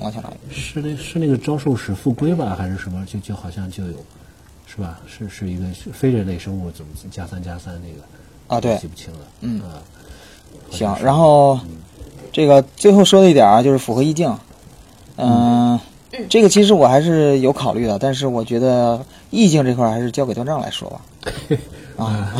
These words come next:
Speaker 2: 你们，你们就不怕我再说超了是吧？
Speaker 1: 嗯，
Speaker 2: 可以。
Speaker 1: 你，你使使劲儿。
Speaker 2: 啊，然后使使劲儿。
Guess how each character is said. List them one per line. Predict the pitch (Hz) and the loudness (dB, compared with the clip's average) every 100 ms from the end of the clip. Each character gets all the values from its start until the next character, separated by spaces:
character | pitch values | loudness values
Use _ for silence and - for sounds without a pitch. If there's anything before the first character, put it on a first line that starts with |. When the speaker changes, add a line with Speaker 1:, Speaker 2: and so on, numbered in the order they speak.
| 160 - 185 180 143 - - - | -2 2 2 2 -2 -4 -16 -14
Speaker 2:
你 | - 113 | -8 -4
们， | 110 127 | -2 -2
你 | 143 120 | -2 0
们 | 131 | 0
就 | 139 | 2
不 | 127 | 2
怕 | 127 - 135 | 2 4 4
我 | 110 104 104 | 4 2 0
再 | 120 | -4
说 | - 139 | -4 -4
超 | 123 135 135 | -4 -4 -4
了 | 92 | -6
是 | 107 | -8
吧？ | 101 90 - - - | -10 -10 -16 -20 -16
Speaker 1:
嗯， | 92 | -12
Speaker 2:
可 | - 95 | -6 -6
以。 | 117 123 | -6 -8
Speaker 1:
你， | 135 139 | -6 -6
你 | 156 | -6
使 | - | -4
使 | 156 | -2
劲 | 143 | -2
儿。 | 143 - - - - - - - - | -4 -6 -20 -20 -20 -20 -20 -18 -8
Speaker 2:
啊， | - 151 127 | -2 0 -2
然 | 123 | -6
后 | |
使 | 120 139 | -6 -2
使 | 135 | 0
劲 | |
儿。 | 127 | 0